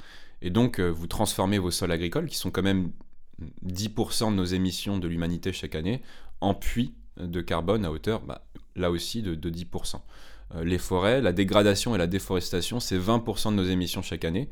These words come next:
Si on inversait la tendance et qu'on reforestait, donc qu'on faisait, enfin, si on faisait du géomimétisme à très, très grande échelle, euh, on pourrait, euh, non plus émettre vingt pour cent, mais absorber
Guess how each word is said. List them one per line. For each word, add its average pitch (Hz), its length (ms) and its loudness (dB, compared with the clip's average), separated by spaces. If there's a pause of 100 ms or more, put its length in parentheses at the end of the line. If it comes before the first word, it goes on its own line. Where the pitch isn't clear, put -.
(420)
Si - 220 -4
on 98 120 4
inversait 117 460 4
la 113 100 4
tendance 110 600 0
et 90 60 -8
qu'on 90 200 -2
reforestait, 107 920 2 (120)
donc 78 160 -6
qu'on 82 100 -8
faisait, 95 340 -2
enfin, 73 180 -6 (240)
si - 180 0
on 117 80 4
faisait 120 260 4
du 104 140 4
géomimétisme 110 720 6
à 85 80 2
très, - 200 0
très 110 220 -4
grande 92 200 2
échelle, 123 380 0 (580)
euh, 85 420 -2
on 98 100 0
pourrait, 101 480 2
euh, 85 140 2 (380)
non 113 240 4
plus 127 240 0
émettre 123 320 4
vingt 101 120 4
pour 98 180 -6
cent, 135 160 2
mais 110 360 2
absorber 117 640 0